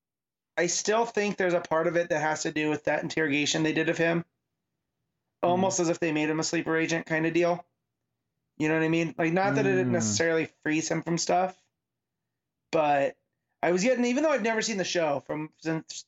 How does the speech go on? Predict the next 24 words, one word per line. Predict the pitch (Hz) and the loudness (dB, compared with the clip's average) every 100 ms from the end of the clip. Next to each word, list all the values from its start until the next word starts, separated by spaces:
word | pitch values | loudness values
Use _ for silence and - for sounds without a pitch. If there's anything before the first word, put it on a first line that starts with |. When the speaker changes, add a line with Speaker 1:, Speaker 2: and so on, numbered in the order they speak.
| - | -4
Speaker 1:
seeing | 202 | -2
it | 190 160 | -2 -2
discussed, | 151 - 151 139 - _ _ _ _ _ _ _ _ - | -4 0 0 -2 -8 _ _ _ _ _ _ _ _ -4
I | 170 | -2
was | 165 | 2
getting | 233 240 | 2 2
Homeland | 165 185 185 156 143 | 0 0 0 -2 -2
vibes | 139 131 131 - - - _ _ _ _ _ _ _ - | 0 0 -2 -6 -10 -14 _ _ _ _ _ _ _ -2
throughout | 175 151 139 | 0 0 -2
this. | 135 - - - - _ _ _ _ _ _ _ - | -6 -6 -10 -12 -18 _ _ _ _ _ _ _ -6
You | 151 | -2
know? | 139 139 143 _ _ _ _ - | 0 -2 -4 _ _ _ _ -6
Like, | 143 | -2
here's | 208 214 | 0 2
this | 202 220 | 2 0
American | 202 190 185 170 | 0 0 0 -2
hero | 165 170 160 | 0 2 2
who's | 160 | 0
returned | 151 151 - 156 151 147 | -2 -4 -2 0 0 -2
that's | 151 | -2
really | 165 156 | 0 0
a | |
sleeper | 139 160 147 160 | 0 -2 -2 0
agent. | 151 131 131 127 | 0 0 0 -2